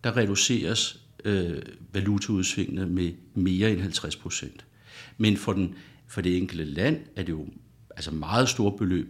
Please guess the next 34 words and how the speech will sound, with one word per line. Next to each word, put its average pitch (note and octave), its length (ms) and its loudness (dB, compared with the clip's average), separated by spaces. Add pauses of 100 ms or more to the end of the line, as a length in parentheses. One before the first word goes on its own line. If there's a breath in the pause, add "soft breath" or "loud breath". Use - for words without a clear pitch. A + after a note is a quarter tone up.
(120)
men G#2 240 0
endnu C#3+ 240 8
vigtigere G2+ 460 -2 (440 loud breath)
for - 140 -4
det G2+ 220 0
enkelte - 280 -2
individ, G2+ 560 6 (760)
øh, G2+ 220 4
som F#2+ 240 0
er B2 140 2
inde G2 260 4
i G#2+ 40 0
kryptospacet F2 840 -4
i F2 40 -4
dag, D#2+ 280 -4 (760 loud breath)
der G2+ 60 4
er F#2 100 6
det F#2+ 100 4
også F#2+ 220 4 (120)
meget, F#2 680 2 (180)
øh, E2 420 2
store, F#2 400 2 (240)
øh, E2+ 720 -2
muligheder F#2+ 500 4
for E2 520 -2
at E2+ 240 0
reducere F2 420 0
ens - 280 -2
risiko. E2+ 420 -4 (400)
I A2+ 120 2
øjeblikket A2+ 640 2
inde G#2+ 220 0
i - 20 -2
kryptospacet, F2+ 800 -4